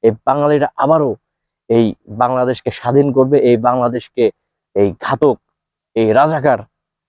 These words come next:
আলবদর নির্মূল করে বাঙালিরা আবারও সেই মহান স্বাধীনতার চেতনা বুকে ধারণ করে বাংলাদেশকে নতুন বাংলাদেশ গড়ে তুলবে। আজকে এ পর্যন্তই ছিল। যে যেখান থেকে ভিডিওটি দেখছেন বেশি বেশি করে শেয়ার করবেন। যারা Facebook পেজটি ফলো করেননি দয়া করে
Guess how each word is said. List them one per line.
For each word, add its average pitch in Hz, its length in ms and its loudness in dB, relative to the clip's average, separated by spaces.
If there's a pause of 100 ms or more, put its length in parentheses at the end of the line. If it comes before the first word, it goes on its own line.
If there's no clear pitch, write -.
(160)
আলবদর 131 460 2
নির্মূল 123 380 2
করে 113 220 2
বাঙালিরা 107 580 -4
আবারও 151 380 0 (300)
সেই 113 280 -4 (220)
মহান 139 280 0
স্বাধীনতার 151 640 0
চেতনা 131 340 0
বুকে 113 240 -4
ধারণ 117 340 0
করে 107 200 -2
বাংলাদেশকে 104 640 -4 (640)
নতুন 170 320 4
বাংলাদেশ 143 400 0
গড়ে 123 200 2
তুলবে। 98 400 -6 (200)
আজকে 113 320 -2
এ 120 120 -2
পর্যন্তই 139 460 0
ছিল। 160 280 -2 (160)
যে 123 140 0
যেখান 127 280 0
থেকে 143 180 0
ভিডিওটি 127 420 -2
দেখছেন 131 380 -4 (360)
বেশি 127 200 0
বেশি 147 220 2
করে 151 140 4
শেয়ার 139 280 0
করবেন। 156 280 0
যারা 139 180 2
Facebook 131 360 0
পেজটি 143 260 -4
ফলো 131 240 -2
করেননি 151 300 0
দয়া 123 160 2
করে 123 160 -2